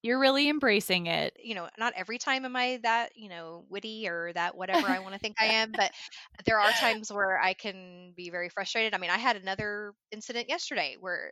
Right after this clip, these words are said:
Speaker 2: I, I know the family member wouldn't look me in the eye 'cause I was, I mean, I'm female, and they don't recognize females in ministry leadership positions. And, and I,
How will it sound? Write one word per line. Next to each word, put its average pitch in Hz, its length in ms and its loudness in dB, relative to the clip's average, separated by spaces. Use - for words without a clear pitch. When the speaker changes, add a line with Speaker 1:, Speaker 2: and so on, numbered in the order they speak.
Speaker 2:
I, 185 320 -4
I 190 100 -10
know 202 720 -10
the 175 480 -8
family 202 260 -6
member 220 280 -4
wouldn't 214 240 -8
look - 140 -12
me 226 100 -4
in 220 80 -6
the 220 100 -4
eye 233 340 -6
'cause 185 180 -8
I 165 160 -2
was, 180 480 -16
I 180 40 -18
mean, 175 120 -12
I'm 180 100 -10
female, 247 440 -6
and 180 300 -14
they 180 240 -10
don't 180 220 -10
recognize 185 840 -12
females 180 720 -12
in 180 480 -20
ministry 180 560 -14
leadership 175 460 -12
positions. - 680 -16
And, 170 340 -14
and 190 180 -6
I, 247 440 -4